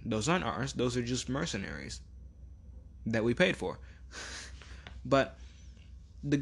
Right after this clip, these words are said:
broader theme here, uh,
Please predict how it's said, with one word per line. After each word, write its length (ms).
broader 560
theme 400
here, 720
uh, 600